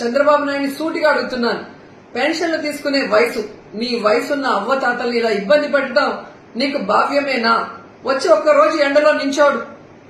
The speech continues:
రోడ్డు మీద ఎండలో ఒక్క రోజు నించుంటే ఆ అవ్వతాతల కష్టమేందో నీకు అర్థమవుతుంది. కేవలం అధికార దాహంతో ఈ విధంగా ముసలోళ్ళని,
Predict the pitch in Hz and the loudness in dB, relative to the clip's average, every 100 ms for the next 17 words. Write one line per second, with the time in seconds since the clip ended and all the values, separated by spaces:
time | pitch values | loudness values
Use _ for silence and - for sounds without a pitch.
0 | - 202 277 320 311 302 277 277 302 302 | -10 -2 0 2 2 4 4 4 4 4
1 | 262 269 269 285 294 277 269 269 - 247 | 2 0 2 2 2 -2 -4 -4 -2 -2
2 | 214 - - - 202 202 196 262 302 285 | -2 -6 -16 -4 0 0 2 2 2 2
3 | 269 240 240 233 262 269 262 269 220 196 | -2 -6 -6 -8 -6 -6 -4 -4 -4 -4
4 | 185 247 233 214 202 180 170 - - - | -6 -4 -4 -4 -4 -8 -10 -16 -20 -20
5 | - 508 587 605 605 302 - - 277 285 | -4 4 6 6 4 0 0 -2 -2 0
6 | 285 277 - 226 233 254 233 226 - - | 2 0 2 2 2 -4 -2 -2 -2 -8
7 | - 208 277 294 294 285 277 269 - - | -14 -6 -4 -2 0 2 2 2 0 -4
8 | 190 208 262 269 277 254 240 240 | -8 -6 -2 0 0 0 -2 -4